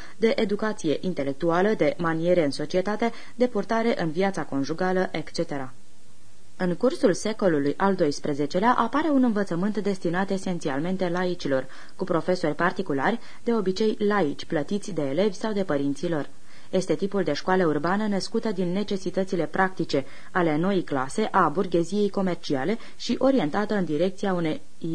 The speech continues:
cât mai bune stăpâniri a unor cunoștințe juridice și de aritmetică. Profesorul particular ținea în pensiune un număr, în paranteză, desigur, mic, închid paranteza, de elevi,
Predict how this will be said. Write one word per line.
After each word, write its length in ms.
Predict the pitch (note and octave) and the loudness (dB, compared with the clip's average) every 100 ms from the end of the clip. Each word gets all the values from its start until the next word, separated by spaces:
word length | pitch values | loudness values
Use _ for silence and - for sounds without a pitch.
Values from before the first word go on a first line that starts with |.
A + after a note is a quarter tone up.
| D#3+ | -2
cât 200 | A3+ - | -4 -2
mai 140 | C#3+ | -2
bune 220 | C#3 G3 D#3+ | 0 0 0
stăpâniri 520 | - D3 D3 G3+ A3 - - - | 0 0 0 0 -2 -4 -8 0
a 220 | G#3 G#3+ | 4 4
unor 260 | A3+ A#3+ A3+ | 4 2 2
cunoștințe 600 | A3 F#3+ E3+ A3+ G#3+ G3 | 0 0 0 0 2 0
juridice 580 | D#3+ E3+ G3+ F#3 F#3+ F#3+ | 0 0 0 -2 -2 -2
și 160 | - | -2
de 220 | E3 E3 - | 0 0 0
aritmetică. 800 | E3 E3 - E3 D#3 - C3+ - - - - - | -2 -2 -2 -4 -2 -2 -2 -2 -8 -8 -8 -2
Profesorul 560 | A3 G#3+ D4+ D4+ C4 B3 | 0 2 0 2 2 4
particular 580 | A#3 A#3 A3+ G#3+ D3 | 2 0 0 2 0
ținea 340 | - F#3 F3+ D#3+ | 0 0 2 2
în 100 | C#3+ | 2
pensiune 580 | F3 E3+ G3 G#3+ A#3 - | 0 0 -2 0 0 2
un 140 | G#3+ | 2
număr, 500 | G#3 G#3 G#3+ C#3+ C#3+ - | 2 2 2 2 0 -2
în 120 | F3 | -2
paranteză, 520 | E3+ E3 E3 F#3+ F3 | -2 -2 0 0 0
desigur, 500 | D#3+ D#3 G3+ D#3+ D3 - | 0 -2 -2 0 0 0
mic, 280 | G3 F#3+ F#3+ | 0 0 -2
închid 240 | F3 F#3 | -2 -2
paranteza, 520 | D3+ C3+ C#3 F#3+ F#3 | -2 -2 0 2 2
de 180 | D#3+ D3+ | 2 0
elevi, 360 | F3+ C#3+ F3 | 0 0 0